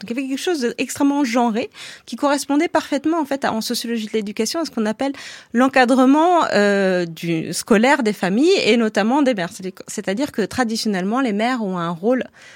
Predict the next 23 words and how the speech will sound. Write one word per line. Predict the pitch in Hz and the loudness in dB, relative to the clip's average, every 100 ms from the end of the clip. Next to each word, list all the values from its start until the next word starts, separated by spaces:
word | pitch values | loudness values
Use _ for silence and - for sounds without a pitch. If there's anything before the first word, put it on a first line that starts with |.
| _ | _
central | - - 226 - 247 330 | -2 0 0 2 2 2
dans | 220 196 | 0 0
l'orientation | 190 202 214 226 190 - 247 247 | 0 2 0 0 -2 0 -2 0
et | 214 | -2
dans | 180 | -2
l'encadrement | 185 202 202 190 196 202 | -2 -2 -2 0 -2 -2
des | 170 | -2
devoirs | 170 175 190 175 | -2 -2 -2 -4
des | |
familles. | 175 170 196 339 | -4 -4 -4 -4
Et | - 285 | 0 -2
pour | - 320 | 0 0
les | 302 | 2
plus | - - 202 | 0 -4 -4
jeunes, | 226 359 | -4 -4
en | |
fait, | 214 277 | -4 -4
on | 214 190 | -4 -2
retrouve | 175 240 - 320 370 | 0 -2 -2 -8 -8
ce | - 208 | -6 -4
rôle | 208 226 | -2 -2
extrêmement | 190 - 214 190 | -4 -6 -4 -4
genré | 185 190 196 | -4 -4 -6